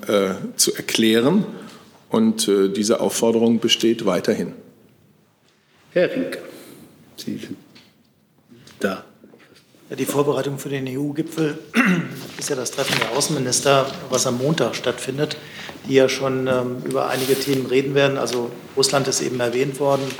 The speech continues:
Speaker 3: Ähm, Belarus wäre das zweite Thema, was ja die Staats- und Regierungschefs dann wahrscheinlich auch
Speaker 2: Herr Rinke, darf, können wir kurz beim Thema Nawalny bleiben? Wir kommen dann gleich zu Belarus, ich verspreche es. Direkt im Anschluss. <laughs>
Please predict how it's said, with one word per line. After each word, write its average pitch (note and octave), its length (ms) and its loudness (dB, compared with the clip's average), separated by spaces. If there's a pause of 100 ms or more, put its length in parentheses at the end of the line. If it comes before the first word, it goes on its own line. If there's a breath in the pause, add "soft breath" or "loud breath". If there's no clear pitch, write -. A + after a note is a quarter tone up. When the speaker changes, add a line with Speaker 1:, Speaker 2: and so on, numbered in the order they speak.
(540 loud breath)
Speaker 3:
Ähm, B2+ 240 -4
Belarus C3 560 2
wäre C#3 100 4
das B2 260 -2
zweite C3 340 -2
Thema, C#3+ 340 0
was B2+ 160 -2
ja C3+ 100 -2
die A#2+ 140 -6
Staats- A#2+ 300 -4
und B2+ 80 -4
Regierungschefs B2+ 640 0
dann B2 140 -2
wahrscheinlich A#2+ 440 -2
auch C#3 180 -2
Speaker 2:
Herr A#2 80 2
Rinke, C#3+ 200 4
darf, - 340 -2
können D#3+ 160 4
wir D3+ 100 2
kurz E3+ 260 0
beim D3 200 -2
Thema C#3 180 2
Nawalny B2+ 380 2
bleiben? C#3+ 320 0
Wir B2+ 80 -2
kommen C#3+ 160 0
dann C3 100 0
gleich C3+ 180 0
zu B2+ 120 -6
Belarus, A2+ 400 0
ich A2 60 -2
verspreche - 360 -4
es. - 180 -12 (280)
Direkt A#2 240 2
im A2 100 2
Anschluss. - 380 -6 (100)
<laughs> - 0 -